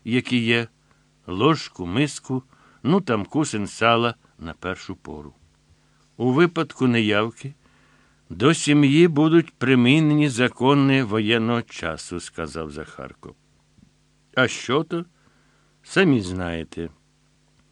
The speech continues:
Полуторка ждатиме коло сільради. "Ой, синку!" — скрикнула мама Марія. Вони знали, що вже третій день, як забирають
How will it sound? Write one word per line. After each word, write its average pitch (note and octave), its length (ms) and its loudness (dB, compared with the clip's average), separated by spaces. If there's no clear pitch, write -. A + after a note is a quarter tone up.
Полуторка C3 680 0
ждатиме G#2+ 580 -2
коло A2+ 280 0
сільради. C#2+ 640 -6
"Ой, C#3 260 -2
синку!" — C#3+ 1500 -4
скрикнула A2+ 880 -8
мама E2 420 -8
Марія. D2+ 640 -14
Вони D#3 300 2
знали, C3 600 2
що A2 240 -4
вже G2 180 -6
третій G2 540 -4
день, F2+ 380 -6
як F2 220 -8
забирають E2 880 -8